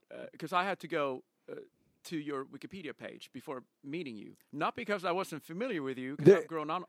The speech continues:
Speaker 1: up on a lot of the bands you
Speaker 2: There's
Speaker 1: were
Speaker 2: a
Speaker 1: in.
Speaker 2: few bits of misinformation in there,
Speaker 1: So it's
Speaker 2: but
Speaker 1: good that
Speaker 2: well, you
Speaker 1: it's
Speaker 2: know, Wikipedia, you know.
Speaker 1: Yeah, but I read that you were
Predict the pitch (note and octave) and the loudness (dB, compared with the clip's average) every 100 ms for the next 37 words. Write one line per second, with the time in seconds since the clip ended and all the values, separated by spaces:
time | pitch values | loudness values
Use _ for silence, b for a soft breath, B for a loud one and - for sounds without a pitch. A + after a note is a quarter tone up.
0 | _ E3+ - C#3 C3+ C3 A#2+ A2 F#3 E3+ | _ -2 0 -4 0 -2 -4 -4 -2 -2
1 | C#3+ G3 A3 B3+ - C4 A#3 F#3 G#3 F#3+ | 6 6 6 0 4 4 6 4 4 2
2 | D#3+ D#3 E3+ - D#3 C#3 D3 B2+ A#2+ D#3 | 0 0 0 0 -2 -2 0 0 0 -2
3 | - A#2 - - - - C#3+ D3+ - - | -2 -4 -4 -6 -8 -8 -6 -4 -2 -2
4 | A3+ F3 D#3+ E4 E4 E4 F3 C3+ B2+ B2 | -2 0 4 4 4 4 4 4 2 0
5 | C3+ B2 G2+ E2+ - A#2 - - C4 B2+ | -2 0 -2 -2 -4 -2 0 2 2 2
6 | - - B3+ A3 D#3+ _ _ _ D#3 G3 | -2 -2 2 2 2 _ _ _ 2 2
7 | B3+ A3+ G3+ F3+ D#3 D3+ C#3+ _ _ C3+ | 2 2 2 0 2 2 2 _ _ -16
8 | C3 D#3+ A#3 G#3 F3+ E3 - _ _ _ | -8 -4 -2 -2 -4 -6 -10 _ _ _
9 | _ _ _ B2+ C#3+ E3 D#3 D3+ C#3+ | _ _ _ -12 -2 2 4 4 0